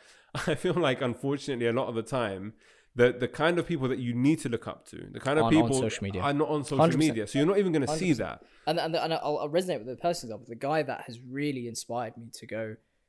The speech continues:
Speaker 2: in, in many different aspects of my life, community work and day-to-day work, is a guy that's, you won't find on YouTube, you won't find on social media,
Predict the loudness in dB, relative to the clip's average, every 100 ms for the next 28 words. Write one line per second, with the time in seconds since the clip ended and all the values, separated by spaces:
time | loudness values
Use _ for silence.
0 | _ _ _ _ _ -10 -6 -4 -4 -2
1 | -2 -4 -8 -12 -10 -12 -12 -10 -6 -6
2 | -6 -10 -8 -8 -8 -10 -10 -12 -12 -12
3 | -6 -6 -6 -6 -4 -6 -10 -10 -6 -4
4 | -4 -4 -8 -8 -4 -2 -2 -4 -6 -6
5 | -4 -4 -2 -4 -4 -6 -6 -8 -8 -10
6 | -10 -10 -10 -10 -12